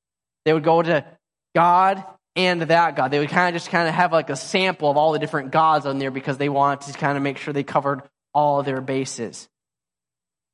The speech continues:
And that's where James is saying, "You must believe and not doubt that Yahweh will answer your prayer. Believe and not doubt that it's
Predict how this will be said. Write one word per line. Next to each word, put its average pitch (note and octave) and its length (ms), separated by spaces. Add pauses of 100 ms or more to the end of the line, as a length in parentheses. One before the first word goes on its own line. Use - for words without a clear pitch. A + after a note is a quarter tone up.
(140)
And D3 220
that's D#3+ 300
where E3 80
James D3+ 280
is - 60
saying, C#3 420 (460)
"You D3 100
must D3 280
believe C#3 500
and C3 120
not C3 240
doubt B2+ 300
that A#2 260 (120)
Yahweh C3+ 640 (540)
will C3 100
answer B2 280
your G#2+ 120
prayer. - 340 (1120)
Believe D3+ 340
and D#3 140
not D#3 260
doubt D3 240
that B2+ 160
it's - 140